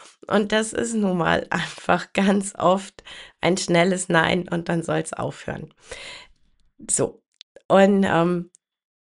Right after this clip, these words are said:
viel schöner und vor allem viel sinnvoller ist, Nein zu diesem Verhalten, Tür aufmachen zu,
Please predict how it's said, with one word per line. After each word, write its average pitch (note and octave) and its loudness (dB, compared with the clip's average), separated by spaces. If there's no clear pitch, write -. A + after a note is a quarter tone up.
viel - -8
schöner B3 4
und G3 2
vor - -2
allem E3+ 0
viel D#3 -4
sinnvoller G3+ 2
ist, - -2
Nein F3 4
zu - -6
diesem A#3 0
Verhalten, F#3+ -2
Tür C#4 4
aufmachen G3 2
zu, F#3+ -2